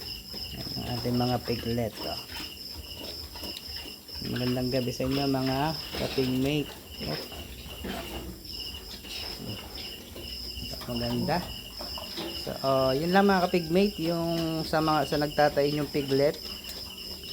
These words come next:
try nyong gawin tong ginawa ko sa inahin natin na control sa pagkain. So, pag control sa pagkain nyo,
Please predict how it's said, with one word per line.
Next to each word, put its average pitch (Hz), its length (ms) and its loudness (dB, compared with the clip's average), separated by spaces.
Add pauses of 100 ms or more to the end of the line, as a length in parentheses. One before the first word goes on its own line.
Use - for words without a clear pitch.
(120)
try 165 240 10
nyong 170 240 4
gawin 156 320 6
tong 151 240 0
ginawa 143 480 6
ko 143 160 4
sa 135 640 6
inahin 175 320 8
natin 151 560 4
na 139 320 4 (400)
control 156 400 8
sa 147 240 4
pagkain. 113 480 6 (1200)
So, 117 160 0
pag 120 240 0
control 180 320 6
sa 190 160 4
pagkain 151 560 8
nyo, 135 240 4